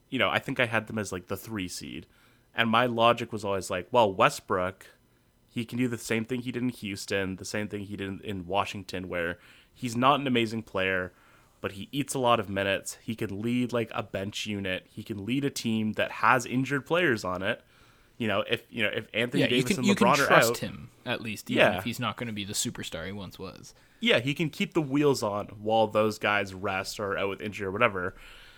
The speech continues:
Speaker 1: And that was just not the case. He seems to be, I mean, I don't wanna say washed up, but it's hard to imagine him coming back and having a really good season next year.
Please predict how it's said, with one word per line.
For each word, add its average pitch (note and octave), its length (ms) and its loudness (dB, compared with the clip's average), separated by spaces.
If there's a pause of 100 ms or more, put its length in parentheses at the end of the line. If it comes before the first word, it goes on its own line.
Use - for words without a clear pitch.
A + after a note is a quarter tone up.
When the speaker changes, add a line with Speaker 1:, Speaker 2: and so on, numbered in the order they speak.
(120)
Speaker 1:
And A#2+ 140 0
that A#2 120 6
was A2 100 2
just A2 160 -6
not G2 160 -2
the - 60 -14
case. - 320 -8
He A#2 320 -2
seems B2 400 -2
to A2+ 100 -8
be, G2+ 420 -4 (520)
I A#2 80 -6
mean, A2+ 120 0
I A#2 60 4
don't B2 140 4
wanna A#2 140 2
say G2+ 200 -2
washed F#2+ 640 -4
up, B2+ 360 2
but E2 320 0 (480)
it's - 160 -6
hard C3 380 4
to B2 140 -2
imagine G2+ 400 2
him G2 200 -6 (160)
coming G#2 380 -2
back F#2 380 0
and G2 80 -8
having F#2 420 -6
a F#2 80 -4
really F#2 380 -4
good F2 160 -8
season F2 440 -10
next - 400 -10
year. E2 260 -8